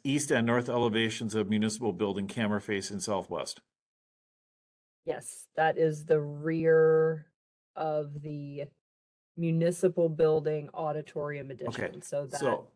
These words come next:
Speaker 1: on the left side there on the image, are those windows that were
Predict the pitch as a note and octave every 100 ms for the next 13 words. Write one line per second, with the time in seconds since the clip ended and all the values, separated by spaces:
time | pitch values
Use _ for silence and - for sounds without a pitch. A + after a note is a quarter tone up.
0 | _ - C#3 C3 A2+ A2+ D3+ - - D3+
1 | C#3 B2+ C3 C3 A#2+ A#2+ B2 B2 A2 B2
2 | C3 - - - _ _ - B2 A2+ G#2+
3 | C#3 F#3+ D3 A2 A2 B2 C3 C3 A#2 A#2+
4 | - A2 G#2